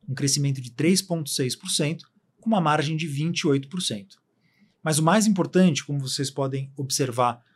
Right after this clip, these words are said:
no gráfico inferior esquerdo, é a limpeza gradual dos efeitos não recorrentes do ebitda nos últimos trimestres, que correspondiam a investimentos estratégicos da companhia. No canto direito, o lucro líquido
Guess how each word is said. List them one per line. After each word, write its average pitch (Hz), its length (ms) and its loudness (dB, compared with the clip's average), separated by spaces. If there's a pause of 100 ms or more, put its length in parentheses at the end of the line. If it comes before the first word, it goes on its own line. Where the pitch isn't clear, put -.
(240)
no 147 120 -2
gráfico 135 400 0
inferior 131 420 -2
esquerdo, 139 580 0 (160)
é 151 80 -4
a 156 60 2
limpeza 196 520 4
gradual 165 640 2 (640)
dos 165 140 2
efeitos 180 360 4
não 190 180 4
recorrentes 156 600 -2
do 156 100 -2
ebitda 139 420 0 (140)
nos 165 220 -2
últimos 151 320 -2
trimestres, 135 600 -2 (300)
que - 100 -14
correspondiam 143 800 0
a 151 80 -6
investimentos 143 500 -2
estratégicos 139 720 -2
da 151 100 -4
companhia. 139 520 -4 (1400)
No 143 140 -4
canto 131 240 -2
direito, 156 480 4 (400)
o 147 60 -4
lucro 165 260 0
líquido 185 560 0